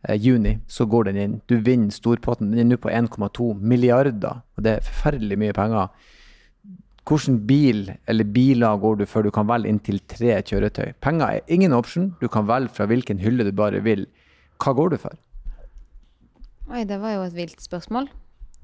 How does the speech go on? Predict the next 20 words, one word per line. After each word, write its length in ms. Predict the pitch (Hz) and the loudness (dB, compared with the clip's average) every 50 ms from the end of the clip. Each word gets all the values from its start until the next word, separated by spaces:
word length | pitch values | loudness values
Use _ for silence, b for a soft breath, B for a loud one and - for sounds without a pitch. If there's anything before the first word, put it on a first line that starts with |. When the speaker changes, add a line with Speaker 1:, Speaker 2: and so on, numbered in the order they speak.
| - - - - | -20 -20 -16 -12
Speaker 2:
Ehm, 800 | - 208 202 202 196 196 196 190 196 190 190 190 190 190 196 196 - - _ _ _ - - - - - b b b b b b b b b b b b _ _ _ _ _ _ _ - | -8 -6 -6 -4 -4 -6 -6 -6 -6 -6 -6 -6 -8 -8 -8 -10 -12 -16 _ _ _ -12 -12 -12 -12 -12 b b b b b b b b b b b b _ _ _ _ _ _ _ -16
nei, 160 | - - - - - - | -14 -12 -12 -12 -14 -14
jeg 120 | - - - - | -14 -16 -16 -14
tror 180 | - 180 180 | -12 -10 -8
jeg 140 | 185 196 214 | -8 -8 -8
kanskje 300 | - 269 254 220 208 196 | -6 -6 -6 -6 -6 -6
hadde 100 | 185 185 | -8 -6
valgt, 520 | 185 175 170 170 - - _ _ - - - - - - - _ _ _ _ _ _ _ _ _ _ _ _ _ _ _ _ _ _ _ _ _ _ _ _ _ _ _ _ _ _ _ _ _ _ - | -8 -8 -10 -12 -16 -20 _ _ -18 -16 -16 -16 -16 -18 -20 _ _ _ _ _ _ _ _ _ _ _ _ _ _ _ _ _ _ _ _ _ _ _ _ _ _ _ _ _ _ _ _ _ _ -6
jeg 100 | 233 226 | -6 -4
synes 260 | - - 208 196 - - | 0 0 0 0 0 -2
jo 60 | 247 240 | -2 -2
de 80 | 269 262 | 0 0
nye 340 | 269 254 226 190 180 180 180 180 180 180 - - _ - - - - - | 0 0 0 0 0 0 -2 -2 -2 -4 -8 -12 _ -12 -12 -10 -8 -6
elektriske, 800 | 202 196 185 175 170 - - - - 175 170 - - - 185 180 175 175 175 175 170 170 170 170 170 - _ _ _ _ _ - | -4 -4 -4 -4 -6 -10 -16 -14 -12 -12 -10 -10 -10 -8 -6 -4 -4 -2 -2 -2 -4 -4 -4 -6 -8 -12 _ _ _ _ _ -18
eh, 260 | 196 185 180 180 170 175 | -16 -14 -12 -12 -10 -8
Bentleyene 460 | 170 170 151 160 - - 165 165 160 160 | -6 -6 -6 -8 -10 -10 -8 -8 -8 -8
er 60 | 170 | -8
ganske 220 | 170 170 - - 180 | -8 -10 -12 -12 -10
kule. 240 | 175 165 180 226 311 - _ _ _ _ _ _ _ - | -10 -8 -8 -8 -10 -12 _ _ _ _ _ _ _ -2
Speaker 1:
Mm. 360 | 107 104 101 95 95 110 117 | 0 0 2 0 -2 -4 -8